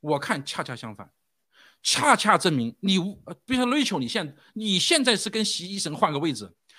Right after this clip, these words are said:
你要去清理一个系统的时候，证明什么？证明你没掌握那个系统嘛，对不对？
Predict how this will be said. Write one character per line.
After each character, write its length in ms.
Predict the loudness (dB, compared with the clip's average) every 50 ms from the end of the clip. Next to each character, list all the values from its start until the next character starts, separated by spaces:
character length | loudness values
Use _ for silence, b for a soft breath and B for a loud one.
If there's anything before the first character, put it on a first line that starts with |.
| b b b b
你 140 | 0 4 6
要 100 | 6 6
去 100 | 4 2
清 380 | 0 0 2 2 2 2 2
理 100 | 2 2
一 80 | 2 2
个 80 | 2 2
系 200 | 2 0 -2 -4
统 160 | -6 -8 -8
的 80 | -8
时 100 | -10 -10
候， 320 | -10 -10 -10 -10 -10 -14 _ -20 _ _
证 120 | -2 0
明 100 | 0 0
什 100 | -2 -6
么？ 100 | -10 -16 -20 -20 _ _ _ _ _ _ _ _
证 140 | -2 0
明 160 | 0 2 2 2
你 80 | 2
没 260 | 2 2 2 2 4
掌 220 | 4 4 2 4 4
握 100 | 6 6
那 80 | 6
个 80 | 6 6
系 160 | 6 4 4
统 200 | 2 2 -2 -2
嘛， 300 | -4 -4 -4 -4 -6 -10 -16 _ _ _ _ _ _ _ _ _ _ _ _ _ _ _ _ _ _ _ _
对 100 | -6 -2
不 60 | 2 4
对？ 180 | 4 4 4